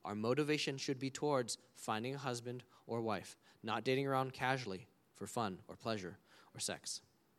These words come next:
Okay, uh, we don't have enough time to go through an entire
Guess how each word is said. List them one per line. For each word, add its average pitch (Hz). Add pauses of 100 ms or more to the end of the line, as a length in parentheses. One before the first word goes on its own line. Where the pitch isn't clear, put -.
(500)
Okay, 110 (360)
uh, 101 (260)
we 151
don't 156
have 147
enough 135
time 117
to 113
go 113
through 110
an 107
entire 104